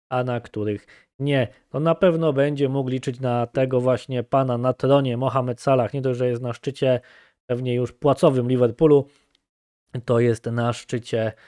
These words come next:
przede wszystkim, e, w walce o tytuł króla strzelców. Wiemy, że Erling Haaland wypadł z tego wyścigu. Wiele rzeczy gdzieś tam dzieje się dla Salaha dobrze.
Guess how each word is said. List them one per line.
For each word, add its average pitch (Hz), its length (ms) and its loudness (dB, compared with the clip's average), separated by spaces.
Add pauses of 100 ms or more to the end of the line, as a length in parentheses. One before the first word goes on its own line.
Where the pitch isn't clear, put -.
(260)
przede 120 200 -2
wszystkim, 113 500 -6
e, 113 260 -8
w 107 60 -6
walce 117 380 -2
o 113 120 2
tytuł 113 360 -6
króla 123 440 0
strzelców. 147 540 -2
Wiemy, 110 240 -4
że 110 100 -4
Erling 110 320 -6
Haaland 113 340 -6
wypadł 123 380 -2
z - 60 -14
tego 120 200 -2
wyścigu. 110 480 -6 (580)
Wiele 117 320 -2
rzeczy 113 220 -4
gdzieś 113 220 -8
tam 113 180 -4
dzieje 113 200 0
się 113 120 -6
dla 113 140 -4
Salaha 117 400 -4
dobrze. 139 440 2